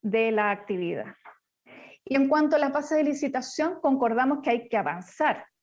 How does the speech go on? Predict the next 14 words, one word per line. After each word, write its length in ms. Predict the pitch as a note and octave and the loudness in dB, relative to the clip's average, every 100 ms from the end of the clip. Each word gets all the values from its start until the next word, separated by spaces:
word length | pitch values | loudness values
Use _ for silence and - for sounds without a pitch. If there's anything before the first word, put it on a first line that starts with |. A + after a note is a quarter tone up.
| _ | _
ciertamente 1040 | - B3 - A3+ A#3 C4 B3+ C4 C4+ - - - | -4 -4 -2 -2 0 -2 -2 -6 -8 -16 -10 0
en 140 | A#3+ | 0
su 300 | A#3 - A3 | 0 2 2
redacción 680 | G#3 F#3+ F#3 - - C4+ C#4+ | 4 4 2 -2 -2 0 2
y 40 | |
en 60 | A3 | 0
el 140 | G3 | -2
perfeccionamiento 960 | - - - F3 - D3+ E3 C4 D#4 D#4 | -4 -8 -8 -8 -6 -4 0 0 0 0
de 60 | D4+ | -2
la 100 | C#4 | 0
redacción 540 | C#4 C4+ C4+ C#4 C4+ | -2 -2 -4 0 2
de 100 | C4 | 2
las 140 | A#3+ | 0
mismas 580 | B3+ D4+ C4+ A#3+ D4 - | 2 2 2 0 -4 -12